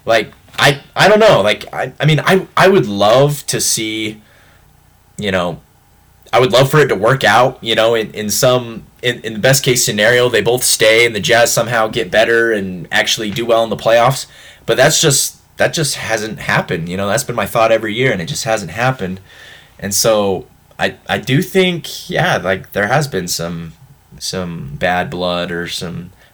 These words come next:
uneasiness. And frankly, as,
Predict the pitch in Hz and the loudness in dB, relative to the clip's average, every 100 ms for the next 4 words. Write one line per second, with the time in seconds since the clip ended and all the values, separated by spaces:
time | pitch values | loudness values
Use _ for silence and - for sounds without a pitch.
0 | - 107 104 101 92 92 90 85 - 87 | -6 -4 -4 -6 -6 -6 -6 -6 -8 -8
1 | 87 - - _ - 104 131 143 135 135 | -10 -14 -16 _ -10 -6 -4 -2 -2 -2
2 | 127 - _ - 98 104 - - | -4 -8 _ -6 -2 -2 -4 -8